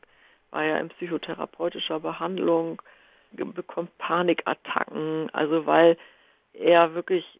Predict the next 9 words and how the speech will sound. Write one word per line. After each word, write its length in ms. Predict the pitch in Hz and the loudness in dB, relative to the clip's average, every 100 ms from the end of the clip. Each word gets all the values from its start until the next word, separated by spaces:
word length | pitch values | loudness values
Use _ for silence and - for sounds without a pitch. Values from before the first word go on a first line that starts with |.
| _ _ _ _ | _ _ _ _
in 220 | 185 202 170 | -2 0 2
seinem 320 | 160 160 165 | 2 2 -2
Glauben 760 | 165 170 214 220 165 180 208 - _ _ _ _ 151 | 4 6 6 4 2 -6 -10 -14 _ _ _ _ -10
so 160 | 180 214 | 0 0
tief 320 | - - 214 | -2 -10 -8
erschüttert 520 | - 170 196 185 160 | -6 -2 -2 -2 -4
gewesen 500 | - 143 147 156 156 | -4 -8 -2 -2 -2
ist, 300 | - 160 202 - - - | -4 -2 -2 -8 -20 -10
dass 160 | 165 | -10